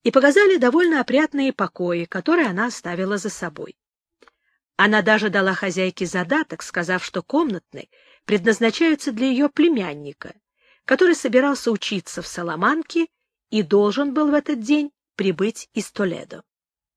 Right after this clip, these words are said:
Обеспечив за собой это помещение, дуэнья и моя госпожа вернулись на первую квартиру, где Аурора, не теряя времени, перерядилась к кавалерам.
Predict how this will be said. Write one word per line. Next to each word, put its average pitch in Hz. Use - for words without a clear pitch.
Обеспечив 202
за 170
собой 175
это 165
помещение, 170
дуэнья 185
и 196
моя 175
госпожа 170
вернулись 320
на 330
первую 165
квартиру, 156
где 180
Аурора, 175
не 202
теряя 320
времени, 294
перерядилась 208
к -
кавалерам. 185